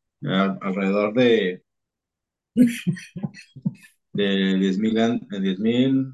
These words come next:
Speaker 1: años, cuan-, con la venida de los nean-, ne-, los neandertales y los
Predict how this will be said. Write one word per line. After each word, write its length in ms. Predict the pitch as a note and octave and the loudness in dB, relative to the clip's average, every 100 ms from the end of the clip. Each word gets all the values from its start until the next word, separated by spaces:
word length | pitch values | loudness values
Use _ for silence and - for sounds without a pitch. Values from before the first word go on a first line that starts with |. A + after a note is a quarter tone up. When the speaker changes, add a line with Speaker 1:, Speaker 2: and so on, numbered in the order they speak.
| - B2 | -12 -4
Speaker 1:
años, 640 | B2+ D3+ F3 F3+ - _ _ _ | -2 0 -2 -8 -20 _ _ _
cuan-, 340 | G2 F#2+ G2 F2+ | -2 0 0 -2
con 240 | F#2+ F#2 | 0 2
la 240 | F#2 F#2 F#2 | 2 2 0
venida 400 | F#2 F#2+ G#2+ A2+ | -2 0 2 2
de 140 | G#2 | 2
los 400 | F#2 F2+ - _ _ _ _ _ _ G#2+ | 0 -6 -10 _ _ _ _ _ _ -6
nean-, 280 | G2+ F#2 G2 | -6 -6 -6
ne-, 280 | F#2+ G2 - _ _ _ _ - | -4 -6 -12 _ _ _ _ -12
los 160 | G2 | -8
neandertales 880 | F#2+ F2+ F2 - A2 A#2 B2+ B2 - | -8 -8 -12 -6 0 2 2 0 -2
y 200 | C#3 C#3 | 0 2
los 600 | C3 B2+ B2 - - - | 2 0 -2 -8 -18 -20